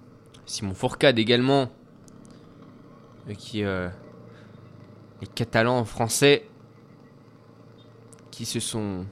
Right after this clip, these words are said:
exilés, euh, dans les Alpes à l'âge de seize ans pour, euh, même quatorze ans, hein, pour Martin Fourcade, pour performer en, en biathlon. Enfin, d'abord en ski de fond, puis en biathlon par la suite.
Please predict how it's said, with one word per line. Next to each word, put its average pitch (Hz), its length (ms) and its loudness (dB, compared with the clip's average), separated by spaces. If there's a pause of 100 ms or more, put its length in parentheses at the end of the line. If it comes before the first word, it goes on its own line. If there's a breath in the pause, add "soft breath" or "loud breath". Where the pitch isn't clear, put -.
(260)
exilés, 107 560 -2
euh, 92 180 -2 (1500)
dans 120 100 4
les 139 240 8
Alpes 147 320 6 (880)
à 110 60 -4
l'âge 113 180 0
de 117 140 0
seize 135 260 0
ans 143 140 2
pour, 117 260 2
euh, 95 160 4 (1080)
même 123 120 -4
quatorze 120 420 0
ans, 101 140 2
hein, 98 40 -4
pour 117 200 -2
Martin 120 320 0
Fourcade, 135 640 2 (1500)
pour - 160 -10
performer 127 640 0
en, 101 240 -2 (120)
en 127 160 4
biathlon. 143 720 2 (380)
Enfin, 104 100 -6
d'abord 123 220 4
en 127 60 4
ski - 200 -6
de - 80 -14
fond, 117 160 -8
puis 175 280 -4
en 131 100 2
biathlon 117 380 -2
par 110 180 4
la 104 100 4
suite. - 480 -6